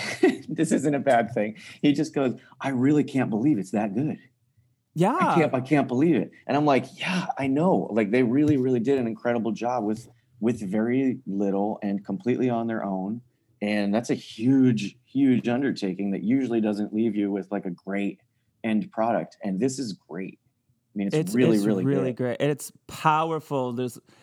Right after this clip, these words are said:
Speaker 2: there's messages. There's, I mean, it stars someone that's never st-, been in a movie before.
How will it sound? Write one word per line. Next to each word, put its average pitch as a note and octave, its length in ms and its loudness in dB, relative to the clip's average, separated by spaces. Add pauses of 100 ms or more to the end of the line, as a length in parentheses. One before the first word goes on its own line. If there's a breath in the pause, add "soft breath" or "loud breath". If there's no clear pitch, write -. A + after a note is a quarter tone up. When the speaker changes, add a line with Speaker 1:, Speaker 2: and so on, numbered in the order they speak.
(180 soft breath)
Speaker 2:
there's B2+ 180 -4
messages. D3+ 680 -2
There's, D3 280 0 (360 loud breath)
I E3 100 4
mean, F#3 200 0
it E3 120 -2
stars F3+ 380 2
someone F3+ 460 0
that's D3+ 220 -2
never C#3+ 280 0
st-, - 280 -4
been C#3+ 140 4
in C3+ 120 0
a B2+ 40 0
movie B2 320 -2
before. A2+ 640 -4